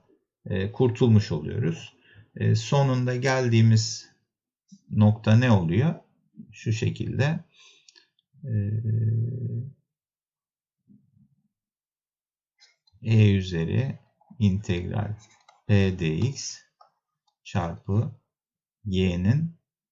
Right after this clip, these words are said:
türevi eşittir E üzeri integral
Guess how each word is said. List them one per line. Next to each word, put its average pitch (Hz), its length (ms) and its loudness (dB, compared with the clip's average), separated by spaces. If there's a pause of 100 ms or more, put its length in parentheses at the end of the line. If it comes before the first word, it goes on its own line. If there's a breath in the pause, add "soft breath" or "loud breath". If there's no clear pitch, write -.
(580)
türevi 90 580 2 (840)
eşittir - 880 -4 (600)
E 98 180 0
üzeri 90 440 -4
integral 104 760 -2